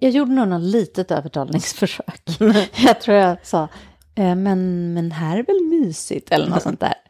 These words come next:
Speaker 1: Och hon bara, "Nej." <laughs> Jag vill inte.
Speaker 2: Nej.
Speaker 1: Så hon ville sova där på
Speaker 2: På din,
Speaker 1: min sida.
Speaker 2: på din sida?
Speaker 1: Mm.
Speaker 2: Ja.
Speaker 1: Och så sa jag, "Ja, men absolut."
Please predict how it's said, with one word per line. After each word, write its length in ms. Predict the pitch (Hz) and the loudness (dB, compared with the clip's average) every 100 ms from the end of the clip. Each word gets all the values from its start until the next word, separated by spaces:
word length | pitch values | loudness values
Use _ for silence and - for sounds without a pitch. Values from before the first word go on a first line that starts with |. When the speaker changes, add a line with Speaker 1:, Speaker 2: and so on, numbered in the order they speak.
| - - _ | -20 -20 _
Speaker 1:
Och 100 | 196 | -2
hon 120 | 208 | 0
bara, 180 | 170 - | -2 -4
"Nej." 400 | - 240 247 185 - - _ - 233 - - | -2 2 2 2 -6 -20 _ -4 -4 -6 -2
<laughs> 80 | 208 208 233 - _ 233 233 226 _ _ _ 185 185 285 285 - | 2 4 2 -2 _ 0 0 0 _ _ _ -16 -12 -10 -12 -4
Jag 140 | - 208 | 0 0
vill 300 | 190 247 185 | 2 0 0
inte. 340 | 151 139 - - - - | -4 -8 -12 -12 -8 -4
Speaker 2:
Nej. 440 | 156 139 127 131 202 - - - - - - _ _ | -2 -2 -4 -6 -10 -10 -18 -20 -20 -20 -20 _ _
Speaker 1:
Så 140 | - 262 | -2 4
hon 200 | 285 349 | 6 6
ville 160 | 330 | 4
sova 360 | 294 277 196 180 | 4 2 2 2
där 240 | 170 151 | 0 -4
på 60 | 147 _ _ _ _ _ - | -6 _ _ _ _ _ -4
Speaker 2:
På 100 | 160 | 2
din, 60 | |
Speaker 1:
min 180 | 240 330 | 4 4
sida. 300 | - - - | 2 -2 0
Speaker 2:
på 60 | 175 | -2
din 200 | 175 165 | 0 -2
sida? 360 | - 147 170 156 | -4 -10 -8 0
Speaker 1:
Mm. 220 | 180 247 381 | 4 4 2
Speaker 2:
Ja. 320 | 147 147 180 - _ _ _ _ _ _ _ - 185 - - | -2 -4 -8 -16 _ _ _ _ _ _ _ -6 -6 -6 -6
Speaker 1:
Och 120 | - 269 | -2 0
så 120 | 185 | -2
sa 140 | - | -6
jag, 80 | 151 | -6
"Ja, 60 | 165 | -4
men 180 | 165 156 | -4 -6
absolut." 720 | - - 208 233 - _ - | -10 -6 0 2 0 _ -20